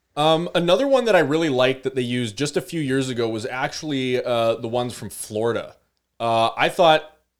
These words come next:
here's the thing, though. I didn't really love all of them. I thought the Pacific Division jerseys looked good, which was the white base with the orange sleeves. Uh, this was the year Brock Boeser went, and he actually won the, um,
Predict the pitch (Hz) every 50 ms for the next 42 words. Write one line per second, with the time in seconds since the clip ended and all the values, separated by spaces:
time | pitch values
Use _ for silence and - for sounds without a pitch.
0 | _ _ - 135 190 208 202 185 190 - - 208 190 175 143 135 131 - 135 139
1 | 170 190 202 160 170 170 170 160 143 139 139 139 135 139 131 120 - - - _
2 | _ _ 107 110 123 131 147 160 160 160 185 202 226 262 277 269 - _ _ _
3 | _ _ _ - 139 135 135 - 151 147 156 156 151 - 147 135 139 127 - -
4 | 127 117 - - - 190 190 - 165 160 - 147 147 139 135 143 139 127 131 143
5 | 143 135 127 143 143 143 131 139 135 123 139 143 139 - - 139 147 165 156 127
6 | 113 - - 117 104 101 98 113 101 92 110 120 120 - - 107 98 113 113 113
7 | 120 117 - - 113 110 - - 117 - - 110 110 107 104 95 - - - 117
8 | 107 113 127 143 165 160 - - - _ _ _ - 127 123 131 175 202 196 196
9 | 170 151 160 151 147 123 104 131 127 117 - - 110 107 - - 113 101 98 98
10 | 95 - 101 98 92 117 113 104 98 95 - - - 104 104 98 95 92 98 104
11 | 107 107 110 107 107 104 104 98 95 95 92 90 87 85 85 85 82 82